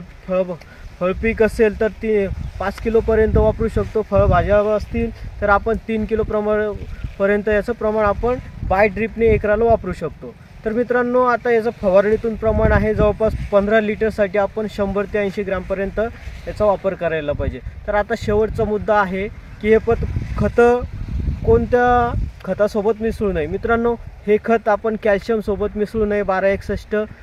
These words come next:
कॅल्शियम नायट्रेटसोबत मिसळू नये आणि जास्त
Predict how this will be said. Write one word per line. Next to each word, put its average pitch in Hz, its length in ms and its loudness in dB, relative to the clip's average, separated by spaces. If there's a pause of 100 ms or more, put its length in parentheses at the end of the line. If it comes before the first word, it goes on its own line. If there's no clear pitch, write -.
(340)
कॅल्शियम 190 320 -2
नायट्रेटसोबत 190 640 -2
मिसळू 202 340 0
नये 196 200 0 (360)
आणि 196 180 0
जास्त 214 340 2